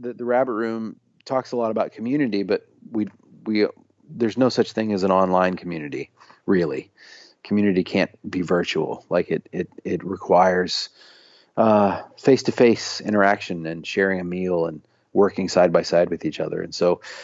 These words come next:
we were like, "We can't talk about community in the Rabbit Room unless we have a chance for people to actually meet each other in person." And so we started Hutch Moot. Rabbits live in a hutch. Moot means meeting. So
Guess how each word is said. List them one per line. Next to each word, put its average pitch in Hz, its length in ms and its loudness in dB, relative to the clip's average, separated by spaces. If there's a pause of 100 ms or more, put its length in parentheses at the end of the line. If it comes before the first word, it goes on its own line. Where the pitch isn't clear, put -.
(180)
we 98 100 4
were 98 80 4
like, 98 180 6
"We 107 120 4
can't 135 180 6
talk 123 160 4
about 113 220 2
community 107 460 -2
in 95 60 0
the 98 60 -4
Rabbit 95 240 4
Room 92 240 0
unless 90 240 -8
we 92 80 -2
have 90 180 -2 (200)
a 104 100 -8
chance 104 460 -2
for 95 160 -2
people 90 240 -2
to 90 60 6
actually 87 440 0
meet 104 320 2
each - 180 2
other 76 360 0
in 98 160 -6
person." 101 360 2 (520)
And 92 160 -2
so 92 240 4
we 90 80 4
started 92 360 4
Hutch - 320 0
Moot. 92 300 0 (460)
Rabbits 98 420 4
live 95 140 -2
in 92 40 -6
a 90 40 -8
hutch. 101 420 0
Moot 104 320 -6
means 95 240 -6
meeting. 104 420 2 (200)
So 87 320 2